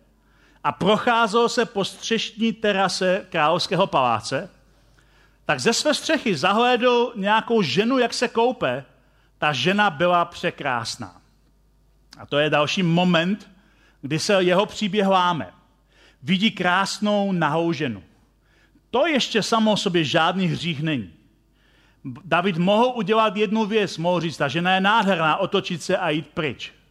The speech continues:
To měl udělat. Místo toho David stojí na křižovatce a může se rozhodnout, co udělá. Odejdu pryč, anebo udělám krok směrem k té ženě. A David udělá krok směrem k té ženě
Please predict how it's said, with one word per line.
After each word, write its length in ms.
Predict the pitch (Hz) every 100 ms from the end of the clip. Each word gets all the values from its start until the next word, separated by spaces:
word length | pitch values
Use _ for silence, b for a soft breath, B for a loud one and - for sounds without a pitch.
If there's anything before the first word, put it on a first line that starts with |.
| -
To 120 | 143
měl 440 | 139 139 160 175 214
udělat. 460 | 240 196 139 98 - _ B B B B
Místo 560 | 151 175 285 294 - 294
toho 340 | 294 262 185
David 320 | 135 175 202
stojí 360 | - - 226 269
na 140 | 254
křižovatce 680 | 233 - 233 233 180 - 190
a 120 | 196
může 220 | 175 196 208
se 160 | 220
rozhodnout, 600 | 202 214 185 214 202 208
co 120 | 233
udělá. 520 | 240 208 165 104 90 - b b b b b _ -
Odejdu 480 | 180 208 220 175
pryč, 480 | 175 214 294 - - - _ _ _ _ b b b
anebo 340 | 226 277 269 247
udělám 520 | 220 165 208 196 190
krok 400 | - 185 190 190
směrem 520 | - 185 175 165 165
k 80 | -
té 260 | 160 147
ženě. 320 | 131 131 101 - _ _ _ b b b
A 60 |
David 320 | 131 151 185 196
udělá 520 | 190 170 185 180 180
krok 260 | - 170 175
směrem 380 | - 170 170 185
k 40 |
té 140 | 196 175
ženě 360 | 151 117 127